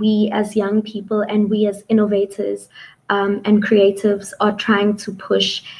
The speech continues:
And we're beginning to see more and more of that. So it's, it's a good sign.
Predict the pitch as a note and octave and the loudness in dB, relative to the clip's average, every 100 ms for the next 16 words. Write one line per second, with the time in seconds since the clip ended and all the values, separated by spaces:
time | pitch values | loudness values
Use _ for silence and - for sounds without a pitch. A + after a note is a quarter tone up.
0 | - - A3 G#3+ G#3 G3+ A#3 C4 E4 F#4+ | -16 0 6 8 8 8 4 6 6 6
1 | F#4 E4 E4 D4 C4 C4+ C4 C4 D#4 C#4+ | 4 2 4 6 8 8 6 6 4 -2
2 | - G#3 G3+ - B3 A#3 A3+ A3+ A#3 A#3+ | -2 -2 -2 -8 -2 2 2 2 -2 -6
3 | - - A#3+ C#4 A3+ G3 F#3+ - F#3+ F#3+ | -6 -10 -4 -2 0 -2 -2 -6 -4 -6